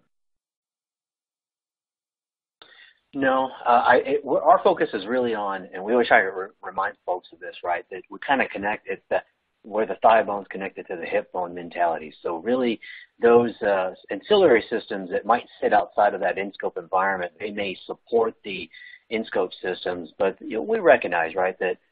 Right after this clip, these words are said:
for instance, A D will support other, uh, systems, uh,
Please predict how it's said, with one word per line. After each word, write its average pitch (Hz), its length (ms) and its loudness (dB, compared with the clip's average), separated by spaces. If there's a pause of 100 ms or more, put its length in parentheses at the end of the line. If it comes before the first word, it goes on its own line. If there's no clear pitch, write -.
for 123 120 4
instance, 123 280 -4
A 104 200 -4
D 101 400 -8
will 98 140 -6
support 98 440 0
other, 98 480 -2
uh, 87 160 -2 (100)
systems, 95 440 -6
uh, 85 160 -6